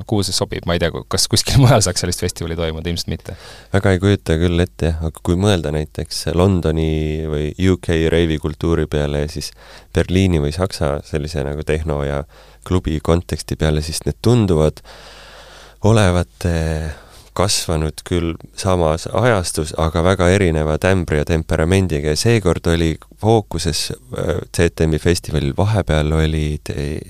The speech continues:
Speaker 2: nagu Iiri spetsialiteediga või sealt kandist pärit kunstnikud ja mõtled küll, et okei, et see U K rave ja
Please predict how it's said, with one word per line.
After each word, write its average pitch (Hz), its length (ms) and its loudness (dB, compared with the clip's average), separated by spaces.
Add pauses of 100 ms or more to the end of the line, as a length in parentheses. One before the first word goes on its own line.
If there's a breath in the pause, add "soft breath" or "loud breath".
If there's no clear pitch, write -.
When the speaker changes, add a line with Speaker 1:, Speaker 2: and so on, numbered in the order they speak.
Speaker 2:
nagu 78 220 -6
Iiri 95 320 0
spetsialiteediga 85 1000 -2 (100)
või 90 80 -4
sealt 80 340 0
kandist 78 460 -2
pärit 80 240 0
kunstnikud - 640 -2 (760 loud breath)
ja 80 60 -6
mõtled 85 380 -2
küll, 80 180 -2
et 60 140 -6
okei, 73 460 -2
et - 80 -14 (100)
see 69 240 -2 (480)
U 82 80 4
K 78 320 2
rave 80 480 2
ja 78 160 0